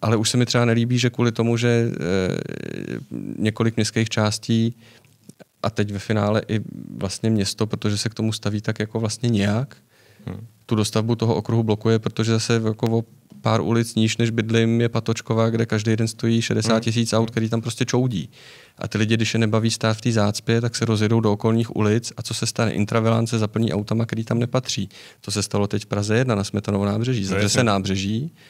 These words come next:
Speaker 1: a pak se všichni diví najednou, že v Karolíně Světlý stojí kolony. No, proto, kdyby jinde byly ty auta, když jim zavřou tu kapacitní komunikaci.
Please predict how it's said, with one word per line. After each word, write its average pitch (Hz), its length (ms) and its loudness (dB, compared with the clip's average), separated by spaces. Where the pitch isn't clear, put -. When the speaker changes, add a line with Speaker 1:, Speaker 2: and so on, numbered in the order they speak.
Speaker 1:
a - 60 -14
pak 104 140 -6
se 110 100 0
všichni 110 280 0
diví 107 320 0
najednou, 107 320 2
že 110 100 -2
v 110 60 -6
Karolíně 110 400 0
Světlý 107 400 -4
stojí 113 280 -2
kolony. 131 340 0
No, 104 100 0
proto, - 360 -6
kdyby 107 320 0
jinde 117 240 2
byly 147 240 2
ty - 140 -2
auta, 110 260 0
když 110 160 -4
jim 117 100 2
zavřou 107 300 0
tu 117 120 -2
kapacitní 113 540 -4
komunikaci. 127 560 -2